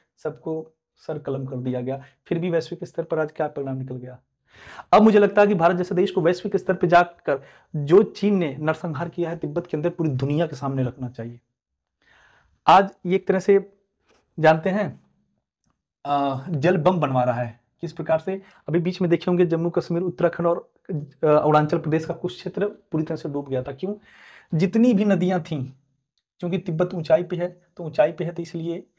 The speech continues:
जब नीचे आएगा तो भारत ही पड़ेगा। तो ज़्यादातर जो नदियां हैं तिब्बत से भारत की तरफ आती हैं। उसने सैकड़ों बांध बंधवा दिए हैं और कभी कभार अचानक छोड़ देता है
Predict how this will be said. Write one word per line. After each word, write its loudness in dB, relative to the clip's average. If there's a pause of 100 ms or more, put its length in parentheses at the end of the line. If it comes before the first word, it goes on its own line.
(420)
जब 2
नीचे 2
आएगा 4
तो -8
भारत -6
ही -10
पड़ेगा। -6 (380)
तो -6
ज़्यादातर 4
जो -4
नदियां -4
हैं -10 (380)
तिब्बत -4
से -6
भारत -4
की -8
तरफ -8 (260)
आती -10
हैं। -10 (480)
उसने 0
सैकड़ों 0
बांध 0
बंधवा -2
दिए -10
हैं -14 (640)
और -2
कभी 2
कभार 4
अचानक -2
छोड़ -4
देता -2
है -2